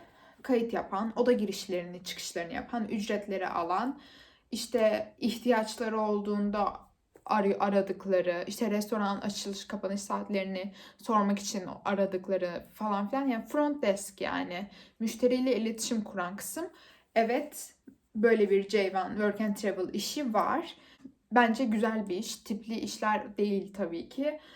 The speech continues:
Ama bilmiyorum yani.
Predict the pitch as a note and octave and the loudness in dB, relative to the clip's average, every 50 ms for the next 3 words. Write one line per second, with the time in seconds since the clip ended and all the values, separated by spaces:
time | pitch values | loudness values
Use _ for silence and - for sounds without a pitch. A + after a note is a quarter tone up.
0 | - - - _ _ _ - A3+ A3 A3 G#3+ G#3+ A#3 B3 B3+ - - _ _ _ | -20 -20 -20 _ _ _ 0 2 2 2 2 2 0 -2 -2 -6 -10 _ _ _
1 | _ _ _ - G#3 G3+ B3 B3+ G#3+ E3+ F3 - - - - - A#1 - - - | _ _ _ -6 -4 0 2 2 2 2 0 -4 -6 -6 -6 -4 -4 -4 -6 -8
2 | - - | -10 -10